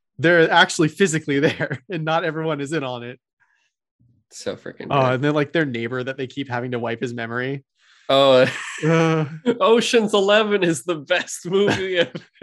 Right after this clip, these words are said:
Speaker 2: Well, you know, I,
Speaker 1: Oh,
Speaker 2: I,
Speaker 1: shit, we accidentally gave him the brain scramblies.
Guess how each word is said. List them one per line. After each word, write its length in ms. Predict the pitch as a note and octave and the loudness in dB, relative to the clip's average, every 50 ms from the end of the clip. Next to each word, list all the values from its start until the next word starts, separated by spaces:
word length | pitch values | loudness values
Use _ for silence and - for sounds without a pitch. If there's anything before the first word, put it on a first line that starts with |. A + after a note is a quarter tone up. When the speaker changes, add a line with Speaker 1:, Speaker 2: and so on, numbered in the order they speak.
| - - _ _ _ _ _ _ _ _ - | -20 -20 _ _ _ _ _ _ _ _ -12
Speaker 2:
Well, 800 | - C4+ C4 B3 A#3 G3+ G3+ C#4 D4 D4 D4+ D4 D#4 D4+ B3 - | -8 -6 -4 -4 -4 -2 0 0 2 2 2 0 -2 -4 -6 -2
you 100 | E3+ F#3 | 0 0
know, 100 | G#3 G#3 | 2 2
I, 120 | G#3 G#3 G#3 | 2 4 6
Speaker 1:
Oh, 100 | A3 G3+ | 6 6
Speaker 2:
I, 40 | F3 | 6
Speaker 1:
shit, 300 | - - - G3 D#3 D3+ | 6 4 2 2 4 4
we 120 | F3 F3+ | 4 6
accidentally 380 | F#3+ F#3+ - - G3 G3 E3+ D#3+ | 4 4 2 2 0 0 0 0
gave 140 | E3+ F3 F3+ | 0 0 0
him 140 | F3 E3 D#3 | 0 -2 -4
the 80 | D3+ | -4
brain 240 | C3 E3+ F3 F3 F3 | -2 0 0 0 -2
scramblies. 800 | C#3+ - - D3 B2+ B2 A#2 A2+ B2+ B2+ B2 - - - - | -4 -6 -4 -4 -4 -4 -6 -10 -10 -10 -8 -8 -6 -8 -8